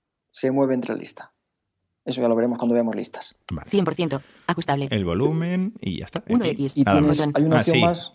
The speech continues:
Speaker 1: que en
Speaker 2: Sí,
Speaker 1: este
Speaker 2: la
Speaker 1: caso
Speaker 2: del
Speaker 1: no será un M P tres si no lo tiene. Eh, si el, si el pod-, si el episodio, eh,
Speaker 2: Ah, lo de
Speaker 1: tiene
Speaker 2: los
Speaker 1: capítulos,
Speaker 2: capítulos.
Speaker 1: Tendrás ahí un, tendrá un botoncín
Speaker 2: Ujú.
Speaker 1: por ahí, ya no sé, no me acuerdo dónde está exactamente, creo que está al lado del,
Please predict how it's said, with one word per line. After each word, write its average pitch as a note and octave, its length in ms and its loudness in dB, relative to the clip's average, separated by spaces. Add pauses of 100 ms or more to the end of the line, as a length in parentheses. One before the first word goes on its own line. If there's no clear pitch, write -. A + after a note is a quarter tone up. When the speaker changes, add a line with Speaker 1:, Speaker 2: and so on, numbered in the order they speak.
Speaker 1:
que B2+ 60 -8
en C3 80 -4
Speaker 2:
Sí, B2 60 0
Speaker 1:
este G#2+ 60 0
Speaker 2:
la F#2+ 120 4
Speaker 1:
caso F#2 100 2
Speaker 2:
del C3 100 0
Speaker 1:
no C3+ 440 0
será C3+ 200 -2
un C#3 120 2
M C3 80 0
P C3+ 80 0
tres C#3+ 180 0
si C3+ 80 -8
no C3 80 -4
lo C3+ 100 2
tiene. D3 440 -2
Eh, B2+ 240 2
si B2+ 180 0
el, A#2+ 560 2
si - 160 0
el C3 100 -2
pod-, D3+ 220 -2
si - 140 -2
el C3 60 2
episodio, C3 600 0 (240)
eh, - 40 -8
Speaker 2:
Ah, A#2+ 40 4
lo A2+ 60 6
de G2 80 4
Speaker 1:
tiene - 140 6
Speaker 2:
los - 40 0
Speaker 1:
capítulos, F#2 440 4
Speaker 2:
capítulos. - 300 -10 (1120)
Speaker 1:
Tendrás C3 380 -4
ahí C#3 120 0
un, C#3 500 -2
tendrá C3 260 0
un D3 60 0
botoncín D3+ 760 0
Speaker 2:
Ujú. C#3+ 160 2
Speaker 1:
por C3 140 4
ahí, C3 680 -2 (240)
ya B2 140 -4
no A#2 100 -6
sé, A#2+ 160 -8
no A2+ 280 -6
me A#2 80 -2
acuerdo A#2+ 280 -2
dónde A#2 180 -2
está B2+ 160 -4
exactamente, B2+ 460 0
creo B2+ 140 0
que C3 60 0
está B2+ 260 0
al B2 140 2
lado B2+ 300 0
del, A#2+ 640 -4